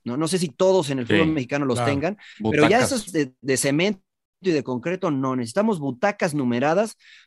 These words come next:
Speaker 1: porque luego llega un tipo con dos, tres chelas y se sienta en tu asiento y le dice, "Oye, dame chance, ese es mi lugar". "No, ah, siéntate allá en el otro". Pues tú vas con tu familia, tu esposa, tus dos hijos, y este cuate,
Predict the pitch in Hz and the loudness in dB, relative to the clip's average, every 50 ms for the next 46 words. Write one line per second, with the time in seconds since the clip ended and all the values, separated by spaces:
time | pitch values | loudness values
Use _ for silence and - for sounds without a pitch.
0 | _ _ 160 151 139 170 185 190 185 202 240 247 240 254 254 254 247 240 240 233 | _ _ -2 0 2 0 2 2 4 4 4 4 4 2 0 0 2 2 4 4
1 | 226 233 226 220 - 233 220 185 - 214 214 - 165 165 165 165 190 196 185 - | 4 2 0 0 0 -2 -2 -2 -2 -4 -4 -2 -2 -2 -2 0 -2 -2 -2 -2
2 | 190 185 180 - - 196 190 185 190 196 165 151 123 - 123 120 170 175 160 - | -4 -4 -4 -2 0 2 2 4 2 2 0 -4 -6 -6 -6 -4 -4 -4 -2 -2
3 | 170 156 180 165 156 - 180 170 165 165 170 156 170 196 196 196 196 190 185 - | -2 0 0 0 0 0 0 0 0 0 -2 0 0 0 0 2 0 0 -2 -2
4 | 190 185 196 185 196 190 170 156 147 151 165 170 180 202 208 226 - 220 240 226 | -4 -4 -4 -4 -2 -2 0 0 0 0 0 0 -2 -4 -4 -4 -4 -4 -6 -6
5 | 208 214 202 196 208 214 214 202 196 208 208 170 180 156 123 - - - - - | -2 2 2 4 4 4 4 4 4 4 2 2 0 -2 -2 -4 -8 -20 -14 -10
6 | 147 139 127 - 233 233 254 - - 208 180 180 170 170 165 170 185 190 180 170 | -10 -10 -8 -2 0 0 2 2 2 0 -2 -2 -2 -2 -2 -2 0 0 0 0
7 | 143 - - 127 120 - - 170 165 151 156 127 120 127 120 139 151 131 - 151 | -2 0 -2 -6 -6 -6 -6 -6 -4 -4 -6 -6 -6 -6 -2 -2 -2 0 0 -2
8 | 143 117 117 113 143 156 - 175 - - 175 151 - 151 127 - | 0 0 -2 -4 -4 -4 -4 -4 -2 0 -2 0 0 -4 -6 -6